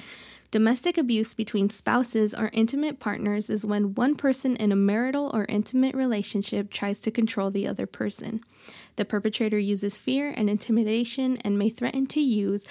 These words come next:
or may actually use physical violence. Domestic abuse that includes physical violence is called domestic violence. The victim of domestic abuse or domestic violence may be a man or a woman.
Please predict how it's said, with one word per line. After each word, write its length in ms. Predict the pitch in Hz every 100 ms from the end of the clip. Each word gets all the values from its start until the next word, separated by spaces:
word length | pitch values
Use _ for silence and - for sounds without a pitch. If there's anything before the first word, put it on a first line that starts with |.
| - - -
or 100 | 208
may 160 | 196
actually 440 | 185 269 - 269 226
use 320 | 196 190 202
physical 520 | - 214 208 - 214
violence. 580 | 214 185 - - - - - - _
Domestic 460 | - 220 220 226 269
abuse 320 | 294 247 214
that 160 | - 208
includes 400 | 202 - 208 190
physical 560 | - 240 262 277 302
violence 400 | 277 220 220 226
is 180 | - 214
called 260 | - 196 196
domestic 540 | 190 196 233 - 220
violence. 480 | 226 98 - - - - - - _
The 80 | 214
victim 340 | 226 233 294
of 260 | 277 196 -
domestic 480 | 202 214 226 302
abuse 520 | 302 247 196 190 - -
or 120 | 214
domestic 500 | 208 208 214 - 262
violence 500 | 214 190 196 208 -
may 140 | 214
be 200 | 214 208
a 80 | -
man 400 | 208 214 240 285 -
or 160 | 254
a 60 | 247
woman. 460 | 220 208 - 233